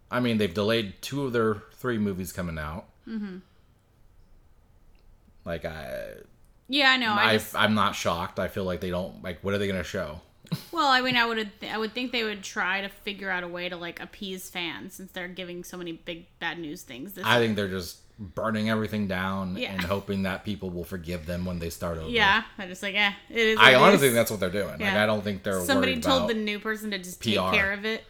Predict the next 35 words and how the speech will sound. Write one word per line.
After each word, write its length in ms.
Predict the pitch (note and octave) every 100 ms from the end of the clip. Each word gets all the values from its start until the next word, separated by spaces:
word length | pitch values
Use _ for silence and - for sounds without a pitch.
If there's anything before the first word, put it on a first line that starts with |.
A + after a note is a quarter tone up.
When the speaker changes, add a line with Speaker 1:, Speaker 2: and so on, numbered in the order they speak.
| - -
Speaker 1:
I 80 | B2
don't 140 | B2+
think 160 | A#2+ G#2+
they're 80 |
worried 240 | A2+ G#2+ G#2
Speaker 2:
<laughs> 0 |
Speaker 1:
about 180 | F#2 A2
P 120 | G#2
R 160 | F2+
right 120 | E2+ F2
now. 220 | E2 E2
They're 140 | F#2+
just, 480 | F2 F#2 D#2 - - D#4+ -
Speaker 2:
<laughs> 80 | D4 - - D4 - C4+ - - - - - - -
Speaker 1:
"Let's 260 | F2+ G#2+ -
just 260 | C3+ A2+ - - G2+
do 160 | F#2+ A2
what 100 | G#2+
we 80 | G#2
gotta 180 | G#2+ G2+
do 480 | G2+ G#2 G#2 G#2 -
and 380 | G2 F#2 F#2 F#2
try 220 | G#2+ G2
and 100 | F2
recover." 440 | F2+ F#2 E2 B1 - -
Speaker 2:
Yeah. 180 | G2+ - - -
All 60 | -
Speaker 1:
Hope 80 | G2+
Speaker 2:
right. 60 | F#2+
Speaker 1:
that 120 | F#2+
people 480 | F2+ G2+ F#2 F2 D#2+
enjoy 320 | F#2+ F2+ F2
the 100 | F2
new 260 | F2 E2+ D#2 - -
shit. 260 | - D2+